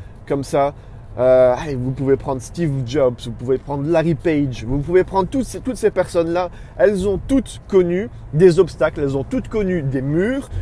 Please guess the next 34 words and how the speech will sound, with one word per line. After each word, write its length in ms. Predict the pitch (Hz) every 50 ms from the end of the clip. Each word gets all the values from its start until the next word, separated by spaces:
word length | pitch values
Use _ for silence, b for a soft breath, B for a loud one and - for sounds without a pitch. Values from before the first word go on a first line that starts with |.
| B B B B B - -
Et 100 | 160 151
si 220 | - - - 254
elles 240 | 277 247 220 185 170
avaient 220 | 190 180 170 175 - - -
abandonné 760 | 214 208 180 208 220 202 170 190 190 190 196 190 180 160 135 B B B B B B B B 135
dès 260 | 143 147 247 277 269
qu'une 400 | - - 208 - - 233 233 220
personne 440 | - - 233 - - - 226 220 208
leur 120 | 196 175
avait 200 | 180 170 165 165
dit « 160 | 156 185 156 165
Mais 120 | 202 220 226
non, 240 | 220 214 214 208 -
tu 120 | 190 180
n'y 120 | 170 170
arriveras 320 | 175 165 170 151 165 160 151
jamais », 340 | 143 156 143 143 139 123 - - - - - - - - - - - - - - - - - -
ou 80 | 180
alors 180 | 185 202 202 143
si 100 | - 175
elles 220 | 185 175 160 151
avaient 160 | 185 175 175 190
abandonné 540 | 196 180 165 202 190 175 190 185 190 185
lorsque 420 | 180 175 180 170 - - - - 190 175 165 B B B B B B B
ils 180 | 143 165 160 165
ont 140 | 196 196 202
eu 60 | 196
leurs 180 | 180 180 170 -
premiers 760 | - - - 196 190 185 190 190 196 190 185 185 180 170 B B B B B B B - 131 175
obstacles 580 | 196 - - - - - - - 226 247 262 208 139 98 -
ou 180 | - 156 156 156
leurs 240 | 147 151 156 - -
premiers 340 | - 202 190 185 175 175
murs, 520 | 160 160 175 196 220 233 247 254 254 -